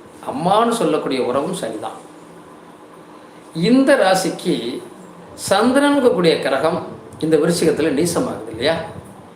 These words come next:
அப்ப நீசமாகிற போது மனசை, உடம்பை குறிக்கக்கூடிய கிரகம் சந்திரன்.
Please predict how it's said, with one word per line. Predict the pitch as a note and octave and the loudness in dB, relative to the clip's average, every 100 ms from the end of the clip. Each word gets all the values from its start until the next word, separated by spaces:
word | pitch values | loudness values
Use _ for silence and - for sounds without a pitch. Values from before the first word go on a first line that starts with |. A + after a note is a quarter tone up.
| - - - - - - | -20 -20 -20 -20 -20 -6
அப்ப | F3 F3 D#3 | -2 2 2
நீசமாகிற | D#3 B3+ - D#4+ C#4+ B3+ - D#3+ A#2+ | 4 4 4 4 4 4 4 2 0
போது | G#2+ G#2+ B2 C#3+ D3 - - - - - - - - - - - - - - - D#3 | -4 -4 2 4 4 2 -4 -14 -18 -20 -20 -20 -20 -20 -20 -20 -20 -20 -20 -6 0
மனசை, | E3+ G#3 B3 B3 - C4+ D4+ - - - | 2 4 4 2 2 2 2 -2 -8 -8
உடம்பை | D#3 E3 F#3 B3+ B3 C4+ C#4+ - - A#3 | 0 4 4 4 4 4 2 -2 -4 2
குறிக்கக்கூடிய | A#3+ A#3+ A3+ - E3 D3 A#2+ - | 2 4 0 2 2 2 0 -2
கிரகம் | B2 C#3+ E3 G3 - - - - | 0 0 0 -4 -6 -16 -18 -14
சந்திரன். | - - - - - | -8 -8 -6 -10 -12